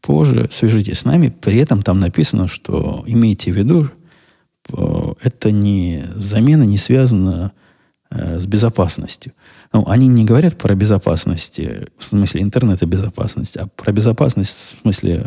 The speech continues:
он не взорвется. То есть они намекают, что есть какая-то проблема, которая не вредит здоровью, но, видимо, видимо, что-то там... Может, их всех хакнули. Я не знаю, что там произошло.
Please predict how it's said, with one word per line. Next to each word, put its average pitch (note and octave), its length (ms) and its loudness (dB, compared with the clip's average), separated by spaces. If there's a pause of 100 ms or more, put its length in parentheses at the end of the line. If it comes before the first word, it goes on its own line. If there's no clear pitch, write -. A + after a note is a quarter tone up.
он A2 160 2
не A#2 80 4
взорвется. G#2+ 580 0 (840)
То - 80 -6
есть E2 220 -2
они G#2 480 0 (420)
намекают, G#2+ 540 0
что - 280 -8 (300)
есть A#2+ 300 0
какая-то E2 420 -2
проблема, A#2+ 680 -2
которая - 480 -8 (120)
не A2 180 0
вредит G2 420 -2
здоровью, A2 640 -2 (400)
но, G2 240 0
видимо, G#2 720 0
видимо, G#2+ 380 0
что-то F#2+ 300 -6
там... F#2+ 200 -2
Может, B2+ 380 0
их - 100 -8
всех - 200 -4
хакнули. - 560 -10
Я G#2+ 240 -2
не E3+ 100 4
знаю, C#3 220 2
что - 160 -10
там F2 160 -2
произошло. E2+ 640 -4